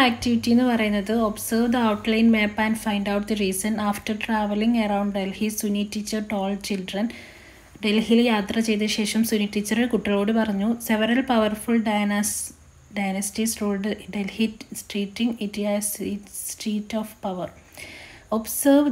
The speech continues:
the outline map given below and find out the reasons for it. അപ്പോൾ ഒരുപാട് several powerful dynasties, ഒരുപാട് വ്യത്യസ്ത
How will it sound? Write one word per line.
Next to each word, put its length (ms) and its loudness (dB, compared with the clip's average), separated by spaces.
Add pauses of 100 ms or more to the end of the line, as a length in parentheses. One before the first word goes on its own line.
the 80 4 (120)
outline 460 2 (100)
map 200 0 (180)
given 360 2
below 240 2 (100)
and 100 0 (140)
find 300 -2
out 200 0
the 120 -4
reasons 360 -2 (120)
for 140 -2 (160)
it. 120 -14 (580)
അപ്പോൾ 200 4
ഒരുപാട് 420 4 (140)
several 420 2 (160)
powerful 540 0 (160)
dynasties, 760 -2 (180)
ഒരുപാട് 600 -4
വ്യത്യസ്ത 460 -6